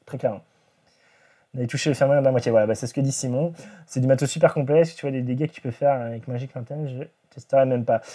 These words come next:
C'est ça, quoi, c'est, c'est, c'est vraiment très, très, très complexe, et c'est pour ça que c'est aussi long, les mises à jour firmware, c'est pour ça que c'est aussi complexe, c'est pour ça que Sony est toujours pas foutu de faire, euh, du tactile correct, que, que voilà, c'est pour ça que, euh,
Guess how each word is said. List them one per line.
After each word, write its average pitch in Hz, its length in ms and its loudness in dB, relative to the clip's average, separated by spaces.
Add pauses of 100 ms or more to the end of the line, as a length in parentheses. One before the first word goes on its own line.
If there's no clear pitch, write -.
(140)
C'est - 160 -6
ça, 143 220 8
quoi, - 180 2
c'est, - 240 -10
c'est, 110 240 -12
c'est - 200 -12
vraiment 123 300 2
très, - 240 -6
très, - 160 -4
très 131 180 -6
complexe, 151 460 -2
et 123 40 -6
c'est - 160 -10
pour - 200 -18
ça 151 220 0
que 127 100 -8
c'est 123 260 -12
aussi 139 380 -2
long, 139 200 -2
les 123 120 0
mises 120 160 2
à 117 60 6
jour 117 120 2
firmware, 135 440 0
c'est - 260 -20
pour 123 100 -8
ça 139 100 -4
que - 60 -8
c'est 127 100 -4
aussi 117 240 -4
complexe, 147 480 4
c'est 123 100 -6
pour - 100 -14
ça - 160 -2
que - 60 -12
Sony 139 240 -2
est - 20 -2
toujours 131 220 -2
pas - 100 8
foutu 139 300 -4
de 123 40 -8
faire, 123 260 8
euh, 117 60 8
du 123 140 0
tactile 123 380 -2
correct, 165 420 6 (300)
que, 127 320 2
que 131 140 -2
voilà, 135 340 8
c'est 127 160 -4
pour 120 160 -6
ça 175 220 8
que, 170 120 -4
euh, 131 320 6